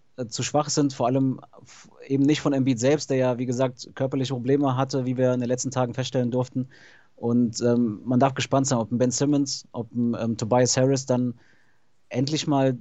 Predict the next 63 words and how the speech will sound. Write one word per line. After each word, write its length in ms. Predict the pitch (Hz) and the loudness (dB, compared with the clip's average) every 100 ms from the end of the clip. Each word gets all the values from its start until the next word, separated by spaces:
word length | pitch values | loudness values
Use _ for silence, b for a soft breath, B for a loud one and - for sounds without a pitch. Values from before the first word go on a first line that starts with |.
| - | -6
ein, 240 | 123 139 | -2 -2
ein, 400 | - 139 139 135 | 0 0 0 0
ja, 200 | 120 151 | 0 0
vielleicht 240 | - 131 123 | 0 -2 -2
einfach 240 | 131 127 | -4 -2
mal 420 | 131 123 123 117 90 - 95 - 104 - - | 0 2 0 -2 -10 -20 -20 -20 -20 -18 -6
ein, 480 | 123 120 120 110 - _ - _ _ - | -2 0 0 -4 -10 _ -20 _ _ -4
ein 120 | 131 | -2
starkes 320 | - 143 147 | 2 2 0
Spiel 260 | 139 - 143 | -2 2 4
haben, 180 | 131 127 | 4 2
wo 80 | 127 | 0
sie 120 | 127 | 0
dann 100 | 127 | 0
einfach 300 | 131 135 - | -2 -4 -4
liefern 320 | 139 139 139 | -4 -2 -2
und 180 | 123 123 | -2 -4
eben 220 | 127 127 | -4 -4
Embiid 320 | 123 113 135 | -4 -4 -2
die 20 | |
Unterstützung 380 | 127 117 131 143 | -2 -4 -2 -2
geben. 320 | 123 127 127 131 B B B _ | 2 2 2 -6 B B B _
Ansonsten 420 | - 117 123 139 147 | -6 0 2 2 2
habe 120 | 135 | 0
ich 80 | 135 | 0
den 80 | |
Eindruck, 260 | 127 127 127 | 0 0 0
dass 160 | 123 120 | -2 -4
die 120 | 120 | -2
Hawks, 360 | 117 131 - | 0 0 -2
ähm, 400 | 113 123 120 117 120 | -2 -2 -2 -4 -4
als 240 | 127 117 | -6 -4
Team 180 | - 143 | -2 -2
einfach 240 | 127 120 117 | 0 -2 0
deutlich, 680 | 120 123 127 127 - - - _ | 2 2 0 -2 -2 -8 -20 _
ja, 180 | 127 139 | -2 0
deutlich 340 | 127 131 123 | 2 0 -2
selbstbewusster 640 | - 139 143 123 127 - | 0 0 0 -2 0 2
an 100 | 113 | 0
die 60 | 113 | 0
Sache 240 | 120 120 | -2 0
rangehen 280 | 117 135 135 | 0 0 0
und 140 | 123 110 | -2 -2
vielleicht 220 | 127 127 | -4 -4
dann 80 | 120 | -4
auch, 320 | 117 - - | -4 -6 -6
ja, 160 | 135 139 | -4 -2
vielleicht 200 | 139 139 | 0 2
auch 40 | |
weniger 220 | 151 151 | 2 2
zu 140 | 143 135 | 0 -2
verlieren 240 | 151 156 | 0 0
haben, 120 | 120 | 0
weil 140 | 113 120 | 0 0
sie 100 | 123 | 0
eben 140 | 123 | -2
nicht 180 | 120 - | -2 -2
der 60 | 113 | -4
Favorit 380 | 117 107 117 | -4 -2 -4
in 100 | 101 | -4
der 100 | 101 | -4
Serie 300 | 95 98 92 | -4 -2 -4
sind. 240 | 90 92 | -4 -8